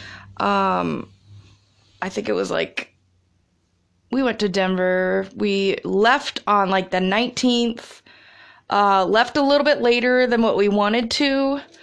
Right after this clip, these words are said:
My friend and I that were gonna drive, we drove in her Mini Coupe. It was pretty fucking sweet. Uh, Mini Coupes are really good on gas,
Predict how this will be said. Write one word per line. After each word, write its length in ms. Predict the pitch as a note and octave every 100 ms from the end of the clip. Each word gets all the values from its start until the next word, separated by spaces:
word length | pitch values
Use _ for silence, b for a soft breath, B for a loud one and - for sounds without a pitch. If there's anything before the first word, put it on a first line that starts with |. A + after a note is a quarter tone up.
| B B B -
My 80 | A3+
friend 300 | A3+ B3 A#3
and 120 | A#3+
I 200 | A#3 A#3
that 120 | A#3
were 120 | A3+
gonna 180 | A3+ A3+
drive, 500 | G#3 G#3+ G3+ G3+ G#3
we 100 | G#3+
drove 280 | G3+ G3+ G3
in 80 | G#3+
her 140 | A3+
Mini 260 | A#3 G#3+ B3+
Coupe. 460 | - G#3+ F3+ - -
It 60 | -
was 120 | -
pretty 320 | - - F#3+
fucking 380 | G#3 A#3+ A#3 C4
sweet. 800 | - G3 F#3 F3+ A3+ - - - -
Uh, 340 | G3+ G3 G3 F3+
Mini 280 | A3 A#4 B4
Coupes 340 | C4+ F4 F4+
are 100 | C4
really 400 | G#3 F3+ A3+ D4
good 180 | A3+ A#3+
on 180 | G3 F3+
gas, 640 | F#3 F3 G#3 A3+ - -